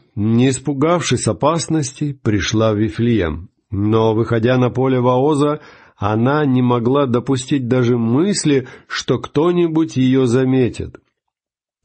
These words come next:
Она была совершенно уверена, что евреи от нее отвернутся, потому что они не поддерживали никаких отношений с моавитянами.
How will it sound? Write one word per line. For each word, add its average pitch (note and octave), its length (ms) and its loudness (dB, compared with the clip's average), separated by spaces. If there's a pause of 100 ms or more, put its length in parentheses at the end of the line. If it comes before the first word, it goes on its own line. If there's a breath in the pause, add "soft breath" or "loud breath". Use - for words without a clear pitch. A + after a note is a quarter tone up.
Она A#2 240 2
была C#3+ 200 2
совершенно D3 640 -2
уверена, D3+ 540 0
что - 220 -4
евреи A#2+ 520 2
от B2 220 -2
нее B2 240 0
отвернутся, B2 840 -2 (300 loud breath)
потому C#3 380 0
что C#3+ 240 0
они C#3+ 220 2
не C#3 140 2
поддерживали B2+ 800 0
никаких A#2+ 460 -2
отношений B2 640 0
с A#2+ 140 -2
моавитянами. A2+ 1040 0